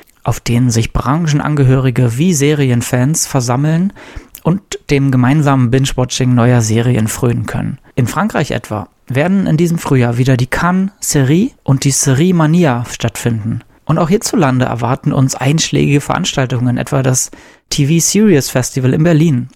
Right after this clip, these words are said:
und das Seriencamp in München. Die Frage, ob die renommierten Filmfestivals in Zukunft vermehrt Serien ins Programm nehmen werden, könnte in den kommenden Jahren neu formuliert werden.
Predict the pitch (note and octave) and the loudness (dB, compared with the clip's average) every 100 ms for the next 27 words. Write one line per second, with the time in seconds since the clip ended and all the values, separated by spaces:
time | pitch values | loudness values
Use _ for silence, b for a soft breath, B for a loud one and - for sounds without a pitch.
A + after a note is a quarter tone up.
0 | _ D#3+ G3 G3+ F3 D3+ E3 D#3+ C3+ B2+ | _ -2 -2 -2 -2 0 2 2 2 0
1 | - A2+ A2+ - - B2+ D#3 - G#2+ A2+ | -2 -2 -4 -6 -2 0 2 0 -6 -8
2 | _ b b b b b _ C3+ B2+ A#2 | _ b b b b b _ -6 -4 -2
3 | E3 E3 C3+ C#3 - C#3+ C3 C3+ C3 D#3+ | 0 0 0 -2 -4 -4 0 2 4 2
4 | G3 F#3 - F3+ F#3+ B2+ - B2 A2+ A2 | 0 -4 0 0 2 -2 -2 -2 0 -2
5 | - B2 - - C3+ - - A#2+ B2 D#3+ | -4 -2 -2 -2 -2 -2 0 2 2 0
6 | - B2 B2 D#3 D#3 D3+ D#3 C3+ C3+ D3 | 0 0 2 2 2 0 -2 -2 -2 2
7 | C#3+ D3 C#3+ C#3+ E3 - - C3+ D#3 C#3 | 2 2 2 2 0 -2 -2 0 2 2
8 | B2 - C#3+ D3+ C3 B2+ C#3 C#3 B C3+ | 0 0 0 2 4 4 2 -2 B 0
9 | B2+ - B2+ C3 F3+ - A2 G#2 A#2 | 0 2 2 2 2 0 -2 0 -6